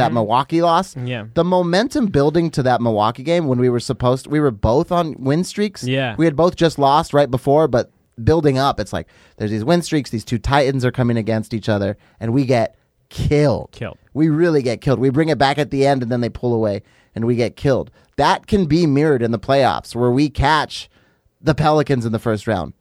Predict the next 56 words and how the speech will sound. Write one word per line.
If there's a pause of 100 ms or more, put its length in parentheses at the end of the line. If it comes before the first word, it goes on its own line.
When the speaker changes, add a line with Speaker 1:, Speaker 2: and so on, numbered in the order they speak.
Speaker 1:
Yeah. (200)
Speaker 2:
Kill
'em. (440)
Utah
in
the
next
round,
it's
tough,
and
we
beat
'em. (280)
And, (120)
and
then
we
get
to
the
Clippers,
and, (120)
and,
you
know,
we
lose
four
two, (500)
and
it's
just
like,
"What
the
fuck
happened
to
this
team?"
Speaker 1:
<laughs> (720)
Speaker 2:
That,
that
can
happen.
Speaker 1:
Yeah. (120)
Speaker 2:
Like,
that
feels
like
it's
a
total
narrative
that,